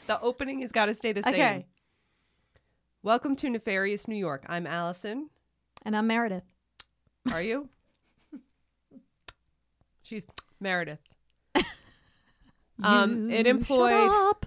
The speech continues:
Speaker 1: Carnival. I said that weird.
Speaker 2: No. Carnival.
Speaker 1: Yeah. Most of the victims were young Hondurans.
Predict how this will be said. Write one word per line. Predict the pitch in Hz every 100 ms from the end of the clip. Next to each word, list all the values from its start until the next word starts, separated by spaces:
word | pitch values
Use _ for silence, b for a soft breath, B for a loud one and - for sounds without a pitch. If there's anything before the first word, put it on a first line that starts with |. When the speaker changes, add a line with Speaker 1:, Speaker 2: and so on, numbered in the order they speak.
| -
Speaker 1:
Carnival. | - 156 151 151 139 143 139 -
I | _ _ _ _ _ _ _ _ _ _ _ _ _
said | - 151
that | 139
weird. | 143 143 143 _ _ _ -
Speaker 2:
No. | 214 190 _ _
Carnival. | - 214 208 185 190 180 170 160 170 190 185
Speaker 1:
Yeah. | 156 139 b b b 214
Most | 240 311
of |
the | 226
victims | 220 - 220 208
were | 185
young | 190 185 196
Hondurans. | 185 202 190 180 180 175 180 -